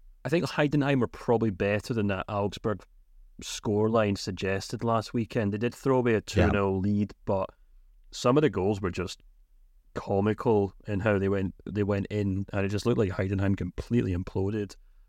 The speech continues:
Speaker 1: But on the whole, they've had a good start to the season. Um, I'm not really willing to completely give up on Gladbach just yet. Um,
Speaker 2: Mm-hmm.
Speaker 1: it feels like every time they're about to kinda spiral out of control, they do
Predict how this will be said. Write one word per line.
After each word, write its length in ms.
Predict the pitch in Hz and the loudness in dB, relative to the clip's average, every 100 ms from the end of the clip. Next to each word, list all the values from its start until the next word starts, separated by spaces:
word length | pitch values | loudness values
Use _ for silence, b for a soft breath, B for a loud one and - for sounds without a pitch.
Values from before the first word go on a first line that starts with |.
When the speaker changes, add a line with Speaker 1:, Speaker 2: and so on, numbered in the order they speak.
| - | -10
Speaker 1:
But 100 | - | 0
on 140 | 185 | 4
the 80 | 208 | 4
whole, 200 | 135 139 | 4 2
they've 140 | 139 127 | 2 2
had 100 | 113 | 0
a 60 | |
good 140 | 110 101 | 0 -2
start 320 | - 104 - | 0 -2 -2
to 100 | 92 | -6
the 60 | |
season. 500 | 87 101 110 120 120 120 - - _ - - - | -6 -2 -2 0 -4 -4 -14 -20 _ -20 -20 -16
Um, 520 | - 92 92 95 95 - - | -6 -2 0 0 -2 -4 -4
I'm 140 | 123 | 0
not 220 | 143 165 139 | 4 2 2
really 180 | 147 139 | 2 4
willing 300 | 110 113 120 | 4 2 0
to 100 | - | -2
completely 920 | 101 - - 110 113 120 117 113 107 - - - | -4 -4 -6 -2 0 0 0 0 -4 -8 -20 -4
give 220 | 104 95 | -2 2
up 180 | 101 - | 0 0
on 160 | 123 | -2
Gladbach 520 | 120 131 127 131 127 - | 0 0 0 -2 -2 -6
just 340 | - 107 - 127 | -4 -4 -4 -4
yet. 260 | 127 147 - - - - | -2 -2 -4 -16 -20 -10
Um, 380 | 101 98 98 98 | -4 -2 0 2
Speaker 2:
Mm-hmm. 360 | 98 90 87 82 - - - | 4 4 2 0 -6 -20 -4
Speaker 1:
it 100 | 131 | -2
feels 260 | - 127 127 | 4 4 6
like 140 | 135 | 4
every 180 | 127 123 | 4 2
time 280 | - 117 110 | 2 2 4
they're 100 | 101 | 4
about 200 | 104 101 | 2 0
to 60 | |
kinda 140 | - 101 | -2 -4
spiral 460 | - 101 104 104 | -4 -2 0 2
out 80 | 98 | 0
of 80 | 92 | -2
control, 400 | 101 - 98 104 | -8 -6 -2 0
they 100 | 110 | 0
do 160 | 95 | 0